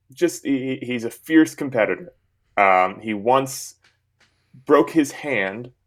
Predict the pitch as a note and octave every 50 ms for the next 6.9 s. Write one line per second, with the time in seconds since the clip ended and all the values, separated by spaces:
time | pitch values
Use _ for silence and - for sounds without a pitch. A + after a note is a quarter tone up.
0 | _ _ _ _ _ _ _ _ - A2 - C3+ A#2+ A2+ G#2 - A#2 A2 G#2+ G#2
1 | G2+ - - A#2 A2 G2+ - _ - - C#3+ C#3 C3+ - - - B2 A2 G#2+ G2
2 | - G#2 G2+ G#2+ G#2+ G2+ - - G#2+ G#2 G#2 G#2 G#2+ - - - A2 G#2+ G#2 G2
3 | F#2+ F2+ F2+ F2+ G2+ G#2+ A2 G#2 - _ _ _ _ - F#2+ F2+ E2+ E2+ E2+ E2+
4 | F2 - - _ - G2+ F#2 - G2 F2 F2 F#2+ F#2 F#2 F#2+ G#2+ A2 - G#2+ G#2+
5 | F#2 - - F#2 F2 F2 - - F#2 F2+ F2+ - - F2 E2+ E2 - - F#2 F2+
6 | - G#2 G2 F#2 F#2 F#2 F#2+ F2+ F2 F2 - F#2+ - - F#2+ F2 - -